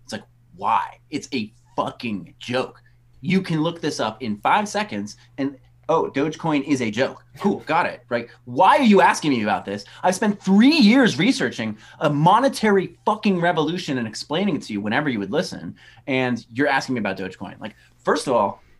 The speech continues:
you're dumb. Like, you deserve to lose money on this literal joke. You are the joke, right? So that's, that's that thing. What I wanted to kinda take this, and I think is interesting, is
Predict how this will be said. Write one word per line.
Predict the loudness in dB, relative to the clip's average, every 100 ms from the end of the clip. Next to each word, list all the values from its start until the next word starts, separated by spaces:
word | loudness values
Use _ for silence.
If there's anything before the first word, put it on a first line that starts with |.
| _
you're | 0 4
dumb. | 4 2 -2 -16 _
Like, | -4 -4 -10 _ _ _ -8
you | 2 4
deserve | 4 4 2 2
to | 0
lose | 0 0
money | 0 0 -4 -2
on | 2 2 2
this | 0 -2 -10
literal | -2 0 2 2 2 0
joke. | 0 0 0 -2 -14 _ -4
You | 2 2
are | 2 0
the | -2
joke, | -6 -10 -8
right? | -8 -6
So | -4
that's, | -4 -4 -20 _ _
that's | -4 0
that | -2 -2
thing. | -14 -18 _ _
What | 0
I | 2
wanted | 2 2 0
to |
kinda | -4 -4
take | -4 -6
this, | -8 -10 -14 _ _
and | -8
I | -6
think | -4
is | -4
interesting, | -4 -6 -8 -12 -12 -14 _ _
is | 0 0 0 -4